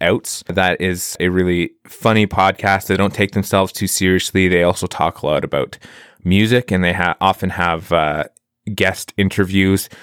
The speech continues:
So they're pretty great to check out, and I'll make sure to have the links in the show notes. But I also follow two Blue Jays baseball podcasts, one from Sportsnet,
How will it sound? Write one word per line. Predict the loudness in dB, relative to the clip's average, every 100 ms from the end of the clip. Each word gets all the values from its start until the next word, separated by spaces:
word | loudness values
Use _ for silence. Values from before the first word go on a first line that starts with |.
| -20 -14
So | -2 2
they're | 2
pretty | 2 0
great | 2 2 0
to |
check | -4 -2 -2 0
out, | 0 0 -6 -6
and | -2 0
I'll | 2 0
make | 0 -2
sure | 0 2
to | 2 0 -4 -8
have | -4 -4
the | -2
links | -2 0 -2 -4
in | -4
the | -4
show | -2 0 2
notes. | 2 0 -4 -12 -20 -20 -6
But | 2
I | 2
also | 2 0
follow | 2 2 2
two | 2 2 4 4 2
Blue | 0 2 2
Jays | 4 2 2 0 0
baseball | -2 -2 -2 0 2 0 -2
podcasts, | -4 -4 -4 -6 -8 -6 -8 -10 -4
one | 0 0 0
from | 0 -2 -2 -4
Sportsnet, | -6 -4 0 0 0 -2 -2